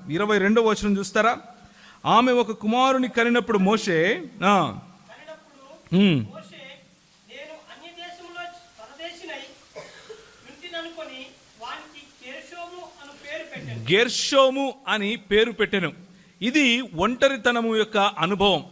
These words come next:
Speaker 1: ఇంత గొప్పగా ఆశీర్వదింపబడినటువంటి ఈ వ్యక్తి ఏం చేశాడు అంటే, ఒకానొక రోజు తన చేతికి దేవుడు ఇవ్వవలసినటువంటి, దేవుడు తన చ-,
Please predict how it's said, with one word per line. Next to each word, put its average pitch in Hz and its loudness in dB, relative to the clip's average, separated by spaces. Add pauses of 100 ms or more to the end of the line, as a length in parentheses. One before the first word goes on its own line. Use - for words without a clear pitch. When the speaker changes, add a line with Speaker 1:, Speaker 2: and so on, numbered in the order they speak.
(1040)
Speaker 1:
ఇంత 269 0
గొప్పగా 247 2
ఆశీర్వదింపబడినటువంటి 247 0 (260)
ఈ 196 2
వ్యక్తి 254 0
ఏం 285 2
చేశాడు 254 0
అంటే, 220 -2
ఒకానొక 220 0
రోజు 208 -4 (300)
తన 208 4 (140)
చేతికి 233 -2 (320)
దేవుడు 277 4
ఇవ్వవలసినటువంటి, 247 -2 (240)
దేవుడు 269 2 (120)
తన 208 0
చ-, 220 0